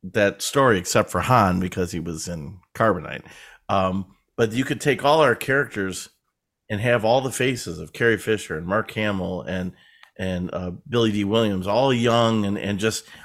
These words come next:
I think it would be a, a really neat little side story that would be fun to do that, you know, they couldn't obviously do without this technology.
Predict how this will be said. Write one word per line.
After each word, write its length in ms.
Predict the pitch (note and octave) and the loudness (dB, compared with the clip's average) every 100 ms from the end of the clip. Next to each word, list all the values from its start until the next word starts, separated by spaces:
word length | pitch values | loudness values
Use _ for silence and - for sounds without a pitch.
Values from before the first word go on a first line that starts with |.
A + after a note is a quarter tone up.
| - | -2
I 80 | |
think 200 | C3 F3 | 0 2
it 60 | D3+ | 4
would 100 | C#3 | 4
be 140 | B2 | 6
a, 140 | A#2 - | 6 4
a 100 | A2 G#2+ | 2 2
really 280 | B2+ C3 | 6 6
neat 280 | A2+ A2+ A#2+ | 6 4 2
little 500 | A2+ A2 G#2+ G2+ - _ | 2 4 2 -2 -8 _
side 540 | - A2 G#2+ G#2+ F#2+ - _ - | -2 2 4 2 -2 -10 _ -10
story 500 | - A2+ G2 F#2 F#2+ | 0 2 4 4 2
that 200 | F#2 E2+ | 0 0
would 160 | F#2+ | -2
be 140 | F2+ F#2 | -2 -6
fun 360 | - G2+ G2 | -4 -4 -2
to 100 | F2+ | -4
do 260 | F#2 G#2 G2+ | -4 0 0
that, 180 | F2+ F2+ - _ _ _ _ _ | 0 -6 -8 _ _ _ _ _
you 100 | E3 | -2
know, 100 | C3 B2 | 0 -2
they 80 | |
couldn't 340 | A#2+ F3+ - A2 | 0 2 2 2
obviously 720 | A2 F#2+ G2 F2+ G2+ G2 F2 - _ _ _ - | 2 2 0 -4 -4 -4 -4 -12 _ _ _ -4
do 220 | C3 C3 | 2 2
without 540 | F2+ G2 A2 G2 A#2+ A2 | 2 -2 0 2 2 2
this 180 | G2 | -4
technology. 720 | - F#2+ - F2+ F#2 - D2 | -4 -6 -4 -4 -4 -8 -14